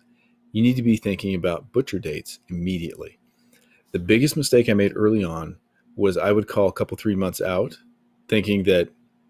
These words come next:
or even a month out, thinking I could get a quick date. And every once in a while I could, because they'd have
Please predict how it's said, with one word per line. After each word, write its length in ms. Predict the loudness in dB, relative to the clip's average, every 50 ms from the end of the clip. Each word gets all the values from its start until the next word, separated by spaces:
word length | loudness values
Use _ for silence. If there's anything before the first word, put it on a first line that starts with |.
| _ _ 0
or 100 | 2 2
even 220 | 2 2 0 0
a 40 | 0
month 240 | -2 -4 -4 -4 -4
out, 280 | -4 -4 -6 -8 -6
thinking 200 | -4 -4 -2 -2
I 100 | -4 -4
could 180 | -4 -6 -4 -2
get 180 | 0 0 0 -2
a 140 | -6 -8 -8
quick 280 | -8 -6 -4 -4 0 2
date. 240 | 4 4 4 4 2
And 220 | 2 0 0 0 2
every 200 | 2 4 6 6
once 240 | 6 6 6 4 4
in 80 | 4
a 20 | 4
while 320 | 4 4 4 4 4 2 0
I 100 | -4 -6
could, 540 | -4 0 2 4 4 4 2 0 -4 -6 _
because 220 | -2 0 2 4 4
they'd 120 | 4 4
have 380 | 2 2 0 0 0 -2 -6